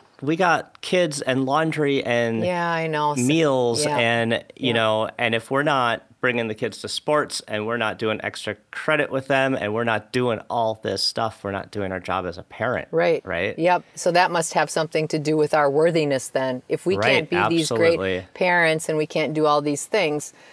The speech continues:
Speaker 2: then again, it's that productivity equals worthiness mentality.
Speaker 1: Yep. Yep.
Speaker 2: I think that's really, um, what a, what an interesting thing to think about. And I think, too, for our listeners that are listening today,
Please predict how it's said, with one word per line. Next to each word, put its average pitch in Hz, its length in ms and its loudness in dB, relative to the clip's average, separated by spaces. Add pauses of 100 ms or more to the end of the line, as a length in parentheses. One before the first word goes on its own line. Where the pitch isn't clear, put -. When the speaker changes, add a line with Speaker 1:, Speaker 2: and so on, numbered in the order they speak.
(140)
Speaker 2:
then 151 200 0
again, 156 500 0
it's 151 160 0
that 151 240 0
productivity 165 800 0
equals 143 560 0 (160)
worthiness 143 840 0 (220)
mentality. 139 840 0 (560)
Speaker 1:
Yep. 101 140 -4
Yep. - 180 -6 (460)
Speaker 2:
I 170 200 4
think 220 240 0
that's 151 320 2
really, 156 720 4 (140)
um, 135 500 -4 (480)
what 190 220 2
a, 180 160 2 (640)
what 190 220 2
an 220 140 4
interesting 185 600 0
thing 156 300 -2
to 143 100 2
think 139 280 -4
about. 131 460 0 (220)
And 165 180 -2
I 190 160 0
think, 208 300 -4
too, 180 180 0
for 170 200 0
our 156 80 4
listeners 190 520 0
that 165 140 0
are 151 100 2
listening 147 460 -2
today, 135 520 0